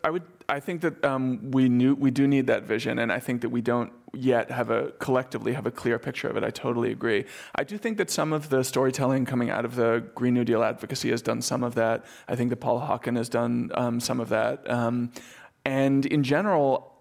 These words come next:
I'm just excited by the plethora of different people taking different approaches to this problem right now. I mean, in addition to the political movement that we're seeing, we're also just seeing a lot more storytelling about it than we did a few years ago. And I think, you know, whereas ten years ago,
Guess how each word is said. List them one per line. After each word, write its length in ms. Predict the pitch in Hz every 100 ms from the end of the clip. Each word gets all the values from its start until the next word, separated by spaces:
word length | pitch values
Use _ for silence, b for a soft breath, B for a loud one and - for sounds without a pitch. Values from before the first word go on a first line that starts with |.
| -
I'm 160 | 135 151
just 180 | 165
excited 500 | 147 - 127 139 131
by 280 | 120 117 120
the 160 | 117 123
plethora 580 | - - 165 - 135 117 -
of 520 | 123 131 120 120 - -
different 420 | 160 151 135 117
people 280 | - 156 127
taking 320 | 120 131 117
different 280 | 120 127 127
approaches 440 | 117 120 131 143
to 100 | -
this 160 | - 127
problem 400 | - 139 - 151
right 160 | 156 -
now. 200 | 143 -
I 60 |
mean, 260 | 127 131 131 B B -
in 120 | 127
addition 320 | 123 147 139
to 100 | 131
the 80 | 123
political 400 | - 131 143 135
movement 360 | 131 120 120
that 80 | 117
we're 100 | 110
seeing, 440 | - 135 117 120 143 B B
we're 120 | -
also 240 | 120 175 190
just 200 | 160 -
seeing 380 | 147 143 135 -
a 60 | 113
lot 200 | 123 175
more 140 | 147
storytelling 560 | - - 147 156 - -
about 200 | - -
it 100 | -
than 100 | 127
we 80 | -
did 320 | 113 123 -
a 40 | 139
few 200 | - 120
years 240 | 113 127
ago. 280 | 139 - - B B B
And 120 | -
I 40 | 131
think, 400 | 127 151 135 -
you 100 | -
know, 100 | 135
whereas 300 | 127 127 127
ten 180 | - 175
years 220 | 165 151
ago, 340 | 135 127 123